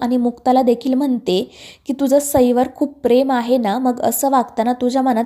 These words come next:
तिचा विचार आला नाही का? आता यापुढे तू सईला भेटायचं नाही, जर तू आम्हाला खरं काय ते सांगितलं नाही तर." सईला विसरून जायचं. मात्र मुक्ता इंद्राचं काही ऐकत नाही. ती इंद्राला बाजूला ढकलून सईकडे जाते,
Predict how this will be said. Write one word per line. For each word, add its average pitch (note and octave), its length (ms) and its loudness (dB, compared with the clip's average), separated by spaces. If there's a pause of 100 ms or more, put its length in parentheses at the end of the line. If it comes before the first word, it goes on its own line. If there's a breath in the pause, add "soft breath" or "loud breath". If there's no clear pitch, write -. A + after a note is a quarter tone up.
तिचा B3 200 0
विचार A#3+ 320 0 (100)
आला A#3 240 2
नाही C4+ 260 0
का? G3+ 260 0 (440 loud breath)
आता - 180 -2
यापुढे B3 560 2
तू B3 140 -6
सईला B3 440 -2
भेटायचं B3 640 0
नाही, G#3+ 280 0 (380 loud breath)
जर B3+ 220 4
तू B3+ 140 -4
आम्हाला C4+ 360 -2 (100)
खरं B3+ 240 -2
काय B3+ 260 -2
ते A#3 160 -4
सांगितलं B3 640 -2
नाही G3+ 200 0 (240)
तर." B3 120 -2
सईला B3 420 2
विसरून B3+ 520 -2
जायचं. G3+ 480 0 (400 loud breath)
मात्र B3 340 0
मुक्ता B3+ 340 -2
इंद्राचं A#3+ 480 0
काही C#4 320 -2
ऐकत A#3+ 440 0
नाही. G#3+ 240 0 (320 loud breath)
ती C4+ 100 2
इंद्राला B3 400 4
बाजूला A#3+ 420 2
ढकलून B3+ 420 0
सईकडे B3+ 600 0
जाते, G#3+ 520 -2